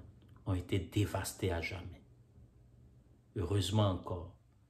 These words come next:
que Jésus est venu pour restaurer, pour renouveler. Verset treize nous dit, « Lequel d'entre vous est sage et intelligent ?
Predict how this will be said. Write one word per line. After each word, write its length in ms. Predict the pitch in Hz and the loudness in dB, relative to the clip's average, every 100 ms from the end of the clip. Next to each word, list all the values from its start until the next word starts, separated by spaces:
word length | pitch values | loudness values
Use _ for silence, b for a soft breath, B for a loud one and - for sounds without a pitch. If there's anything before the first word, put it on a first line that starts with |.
| _ _ _ - | _ _ _ -16
que 120 | - | -4
Jésus 380 | 87 - 92 - | -2 0 0 2
est 80 | 92 | 0
venu 280 | 87 85 87 | 0 -2 -4
pour 240 | - 80 | -6 -8
restaurer, 580 | 80 - - 90 80 78 - | -8 -10 -8 -6 -6 -8 -10
pour 160 | - | -12
renouveler. 420 | - 64 - - - - _ _ _ _ - _ _ _ _ _ _ _ _ _ _ - - _ _ _ _ _ _ _ - - - - | -12 -14 -16 -16 -18 -20 _ _ _ _ -20 _ _ _ _ _ _ _ _ _ _ -20 -20 _ _ _ _ _ _ _ -18 -18 -12 4
Verset 480 | 117 147 - 165 | 8 10 12 12
treize 460 | - 190 214 190 151 | 12 8 10 8 10
nous 140 | 143 | 10
dit, « 480 | 135 139 202 180 - - - - | 10 8 2 0 -4 -12 -16 2
Lequel 440 | 151 175 170 240 185 | 12 12 12 12 12
d'entre 220 | 156 151 | 12 12
vous 300 | 113 180 214 | 10 6 6
est 120 | 143 127 | 6 6
sage 500 | - 180 180 160 131 | 10 12 12 10 10
et 120 | 120 | 8
intelligent ? 760 | 113 135 120 120 107 147 120 | 8 8 10 10 8 4 2